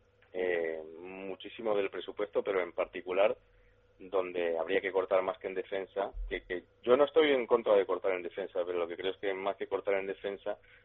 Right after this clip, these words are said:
habría que cortar el gasto social, que es una cosa completamente desproporcionada, y, eh, lo que también habría que hacer es, eh, reducir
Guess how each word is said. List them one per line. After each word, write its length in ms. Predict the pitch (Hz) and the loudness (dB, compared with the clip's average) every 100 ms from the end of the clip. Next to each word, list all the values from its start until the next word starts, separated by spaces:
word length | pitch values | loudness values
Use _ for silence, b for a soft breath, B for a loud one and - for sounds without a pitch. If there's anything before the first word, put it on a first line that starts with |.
| _ | _
habría 280 | 92 92 98 | 2 4 4
que 100 | 101 | 4
cortar 300 | 95 92 101 | 0 2 2
el 120 | 87 | 2
gasto 260 | 95 - 101 | -2 -6 -6
social, 500 | 123 - 113 104 98 b b _ _ | -6 -2 4 4 2 b b _ _
que 220 | - 85 92 | -4 -2 -2
es 160 | - | -4
una 160 | 85 - | -10 -8
cosa 200 | 98 101 87 | -4 -4 -2
completamente 640 | 90 90 92 92 92 95 92 | -4 -4 -2 -2 0 0 0
desproporcionada, 840 | 90 87 87 85 95 117 117 - - b b b _ - | -2 -6 -8 -6 -2 2 2 0 -6 b b b _ -6
y, 340 | 113 131 160 - _ | -2 -2 -4 -12 _
eh, 300 | 95 92 87 | -2 0 0
lo 160 | 87 87 | -2 -6
que 80 | 92 | -6
también 320 | 90 92 101 | -4 -2 0
habría 260 | 98 98 | 0 0
que 100 | - | 0
hacer 440 | 95 - 101 107 - 87 | -2 0 2 2 -2 -4
es, 260 | 90 101 - - | -2 -2 -6 -14
eh, 400 | 80 80 80 76 76 _ _ _ _ _ | -8 -4 -4 -6 -10 _ _ _ _ _
reducir 1080 | 90 95 95 92 90 85 - 110 107 113 127 | -16 -14 -2 0 0 -4 -10 -6 -2 -2 -4